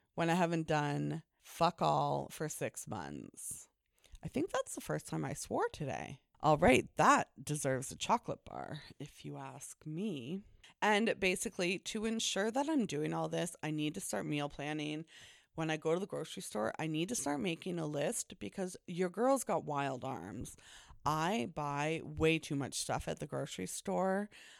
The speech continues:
I really would like to kind of start shopping more local at little markets and stores,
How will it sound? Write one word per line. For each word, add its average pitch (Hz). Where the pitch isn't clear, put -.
I 175
really 220
would 254
like 190
to 208
kind 170
of 165
start 151
shopping 156
more 143
local 143
at 147
little 147
markets 147
and 95
stores, 151